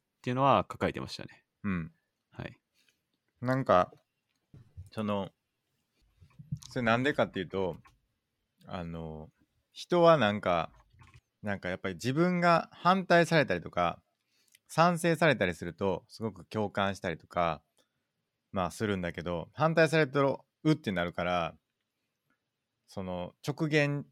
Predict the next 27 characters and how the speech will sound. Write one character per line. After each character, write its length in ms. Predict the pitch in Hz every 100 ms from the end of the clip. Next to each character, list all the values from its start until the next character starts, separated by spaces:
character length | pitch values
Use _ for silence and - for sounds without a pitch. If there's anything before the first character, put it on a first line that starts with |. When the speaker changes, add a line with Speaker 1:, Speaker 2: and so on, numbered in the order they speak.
| _
Speaker 2:
て 80 | 92
い 180 | 87 82
う、 60 |
そ 120 | -
の、 60 | 95
直 260 | - 131 -
接 500 | 165 160 165 160 - - -
こ 220 | 143 135
う 40 |
し 100 | 127
た 100 | -
方 120 | 110 104
が 80 |
い 140 | 95 104
い 80 | 87
と 100 | -
か 100 | 90
っ 40 |
て 160 | _ 98
い 100 | 101
う 20 |
ん 40 |
じ 60 | 87
ゃ 40 |
な 80 | 82
く 80 | -
て、 300 | 104 95